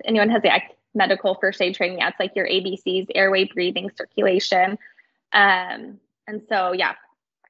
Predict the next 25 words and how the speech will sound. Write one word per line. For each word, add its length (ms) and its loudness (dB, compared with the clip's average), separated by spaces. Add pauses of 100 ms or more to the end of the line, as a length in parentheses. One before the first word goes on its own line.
(100)
had 260 -4
to 140 -8
revive 720 -2
my 120 -8
youngest 480 -8
son, 340 -4
started 460 -6
C 100 -10
P 160 -12
R 200 -2
when 140 -8
the 80 -10
firefighters 760 -2
got 260 2
there. 360 2 (500)
Um, 400 -2
and 140 -2
then 100 0
they 100 2
were 100 4
both 260 -2 (120)
flown 480 2 (140)
to 680 0 (280)
the 60 -2
hospital. 760 6